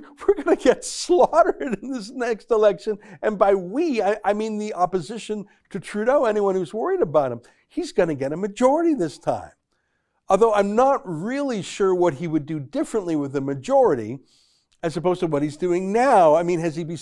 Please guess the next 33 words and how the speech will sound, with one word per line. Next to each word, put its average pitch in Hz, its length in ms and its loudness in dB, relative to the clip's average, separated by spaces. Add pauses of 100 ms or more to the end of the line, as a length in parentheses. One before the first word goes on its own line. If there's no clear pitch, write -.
(160)
been 170 220 -6
stopped 202 340 -6
with 160 140 0
any 185 220 0
of 156 80 0
his 147 100 -2
plans 147 500 -4
now? 170 580 -2 (600)
He 202 140 -4
has 202 200 2
us 190 120 2
all 247 160 4
in 247 80 2
a 185 40 2
state 208 320 0
of 160 80 0
emergency 156 580 -4
now. 120 640 -8 (200)
Parliament 202 540 2
barely 180 320 0
functions 135 640 -6
now. 92 640 -10 (260)
It's 156 160 -6
borrowing, 135 560 2
what, 117 300 -2
a 110 60 -12
billion 185 540 -2
dollars 160 360 2
a 143 60 -4
day 147 200 0
to 147 120 -8
spend 135 520 -10
now? 101 520 -8